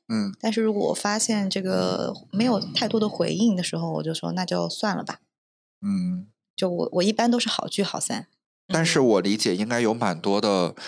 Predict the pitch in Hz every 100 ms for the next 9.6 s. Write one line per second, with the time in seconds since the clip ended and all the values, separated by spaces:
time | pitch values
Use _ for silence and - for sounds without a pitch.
0 | - - - 90 - - _ - - 117
1 | 117 95 - 104 98 - 113 120 110 120
2 | 117 98 - 104 101 95 - _ - 147
3 | 165 165 131 117 113 107 73 - 85 92
4 | 92 82 90 98 - - - 80 64 -
5 | - - - 95 92 82 98 151 135 -
6 | 117 101 - 90 85 82 76 - - _
7 | _ _ - 78 - 127 107 98 - -
8 | - - - _ _ _ 202 185 185 156
9 | 180 175 170 175 -